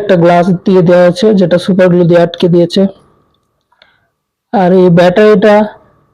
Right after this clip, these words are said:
কিভাবে তিন চার ঘন্টা ব্যাকআপ দিবে আমার মাথায় আসে না,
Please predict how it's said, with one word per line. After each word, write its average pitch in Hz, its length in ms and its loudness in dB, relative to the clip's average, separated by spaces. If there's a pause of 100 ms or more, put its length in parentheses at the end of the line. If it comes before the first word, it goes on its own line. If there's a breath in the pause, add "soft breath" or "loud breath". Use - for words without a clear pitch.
(280)
কিভাবে 220 300 2 (120)
তিন 226 220 2
চার 214 200 2
ঘন্টা 208 180 0 (100)
ব্যাকআপ 196 320 0
দিবে 190 180 2
আমার 180 200 0
মাথায় 175 220 -2
আসে 190 140 -4
না, 170 40 -2